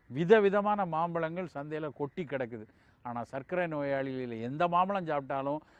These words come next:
அது ஆர்கானிக் மாம்பழமா இருந்தாலும் சரி, என்ன வகையான மாம்பழமா இருந்தாலும் சரி, படு வேகமா சர்க்கரை உயர்ந்துரும். அதனால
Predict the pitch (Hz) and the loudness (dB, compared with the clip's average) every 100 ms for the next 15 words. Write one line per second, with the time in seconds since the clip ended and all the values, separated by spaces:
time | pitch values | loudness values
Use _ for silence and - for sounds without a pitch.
0 | - 117 117 127 143 147 143 131 131 127 | -12 -2 2 2 4 2 0 -4 -4 -4
1 | 127 123 123 127 123 117 120 135 - - | -4 -4 -4 -4 -4 -6 -4 -6 -8 -20
2 | _ 120 127 151 190 170 156 143 139 127 | _ -4 -2 0 2 2 2 0 0 -2
3 | 131 135 131 123 120 123 113 113 151 - | -2 -4 -4 -4 -6 -6 -6 -6 -6 -8
4 | _ _ _ _ - 123 160 214 175 190 | _ _ _ _ -6 -2 2 4 8 6
5 | 185 175 190 - 139 - 151 139 123 123 | 6 0 -2 -2 -4 -4 -2 -2 0 -2
6 | 117 110 - - - - - 120 127 170 | -4 -10 -12 -20 -20 -18 -6 -2 0 2
7 | 202 214 | 2 0